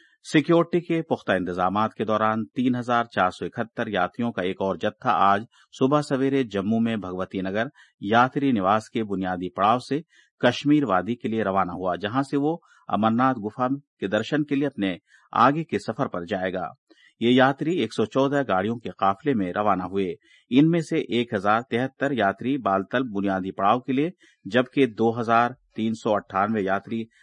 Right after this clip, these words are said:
پہلگام کے بنیادی پڑاؤ کے لیے روانہ ہوئے۔ مرکز نے اتر پردیش اور مدھیہ پردیش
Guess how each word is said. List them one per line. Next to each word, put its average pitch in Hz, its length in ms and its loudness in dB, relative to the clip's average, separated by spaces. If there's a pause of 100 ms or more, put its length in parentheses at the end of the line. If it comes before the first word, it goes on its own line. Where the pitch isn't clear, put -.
(160)
پہلگام 113 500 0
کے 131 180 -4
بنیادی 92 460 -6
پڑاؤ 95 320 0
کے 101 160 -8
لیے 110 200 -4
روانہ 107 280 2
ہوئے۔ 92 440 -12 (760)
مرکز 165 500 6
نے 180 120 0
اتر 143 280 -2
پردیش 117 520 0
اور 101 80 0
مدھیہ 92 240 -4
پردیش 95 420 -4